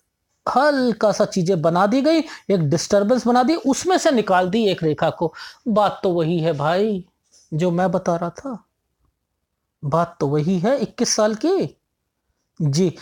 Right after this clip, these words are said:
अब यहाँ पर कोई काम शुरू करना चाहे, कुछ करना चाहे, हो पाएगा? नहीं हो पाएगा, नहीं हो पाएगा ना। अब इसको देख लो,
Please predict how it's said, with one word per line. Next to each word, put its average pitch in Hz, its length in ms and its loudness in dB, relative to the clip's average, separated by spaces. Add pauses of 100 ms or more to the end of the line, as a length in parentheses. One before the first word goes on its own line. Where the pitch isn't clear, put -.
(140)
अब 226 160 4
यहाँ 196 340 4
पर 269 140 2
कोई 285 140 2
काम 233 300 4
शुरू 254 220 0
करना 233 320 2
चाहे, 233 300 2
कुछ 226 220 -2
करना 214 320 2
चाहे, 220 220 0
हो 202 160 0
पाएगा? 240 340 2
नहीं 180 300 2
हो 196 80 0
पाएगा, 202 520 0 (240)
नहीं 175 140 2
हो 269 80 2
पाएगा 349 340 4
ना। 330 180 2 (340)
अब 262 380 0
इसको - 340 0
देख 208 280 0
लो, 214 220 2